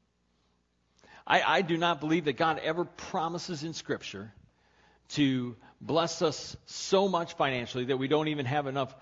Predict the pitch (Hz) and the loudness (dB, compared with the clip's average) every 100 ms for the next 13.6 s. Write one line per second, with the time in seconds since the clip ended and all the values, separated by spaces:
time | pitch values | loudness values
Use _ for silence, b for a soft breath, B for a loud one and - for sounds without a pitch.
0 | B B 117 147 185 175 170 160 147 131 | B B 2 6 6 4 2 4 6 6
1 | 120 131 131 - 165 147 131 123 139 123 | 6 4 0 0 2 4 2 0 0 0
2 | 120 - 113 101 131 - - 180 175 156 | 0 -2 -2 0 -2 -4 4 4 4 -2
3 | - 131 123 123 113 120 131 131 123 113 | -2 -4 -2 -2 0 -2 -4 -6 -4 -6
4 | 101 120 - - - 185 175 - - 143 | -6 -8 -6 -8 -2 -2 -2 -4 -2 -2
5 | - - 120 123 127 135 127 123 107 B | -2 -4 -2 -2 -2 -4 0 -2 -2 B
6 | B B B 113 131 110 151 143 135 147 | B B B 0 0 2 0 0 0 -6
7 | - 151 139 120 - 139 131 - 135 123 | -4 -4 -2 -4 -2 -4 -4 -6 -6 -6
8 | 147 143 - - 143 131 135 139 151 143 | -8 -10 -8 -4 0 0 0 -4 -6 -10
9 | 131 B B _ 143 131 147 135 - 143 | -14 B B _ 0 2 0 -2 0 0
10 | 143 160 156 - - _ _ _ _ _ | 0 -4 -8 -14 -20 _ _ _ _ _
11 | _ _ _ _ _ _ _ _ b b | _ _ _ _ _ _ _ _ b b
12 | _ _ _ 120 175 165 156 147 160 160 | _ _ _ 0 0 0 0 0 0 0
13 | 185 160 131 123 120 - | -2 -4 -4 -4 -4 -8